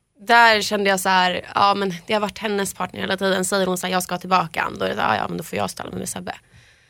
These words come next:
Men egentligen så tror jag att Sebbe och Claudia kommer så mycket bättre överens. Alltså, de är typ, de, de klickade ju sjukt bra, liksom. Så varför ställde vi aldrig dem ihop?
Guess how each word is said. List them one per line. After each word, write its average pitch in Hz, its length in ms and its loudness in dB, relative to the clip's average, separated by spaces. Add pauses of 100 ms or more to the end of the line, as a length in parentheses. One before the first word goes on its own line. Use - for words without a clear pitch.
(200)
Men 220 140 4
egentligen 226 400 4
så 214 100 -2
tror 208 180 0
jag 196 60 4
att 190 80 -2
Sebbe 214 520 2
och - 140 -4
Claudia 196 580 2 (720)
kommer 214 280 2
så 202 120 -2
mycket 196 160 -2
bättre 190 380 -2
överens. 208 760 2
Alltså, 214 180 0
de 226 220 4
är 254 60 2
typ, 214 180 -4
de, 214 400 0
de 226 140 0
klickade 196 320 -4
ju - 40 -6
sjukt - 420 -6
bra, - 180 0
liksom. - 280 -8
Så 196 80 -8
varför 214 240 4
ställde 190 320 0
vi 247 80 0
aldrig - 220 0
dem - 160 -6
ihop? - 280 -12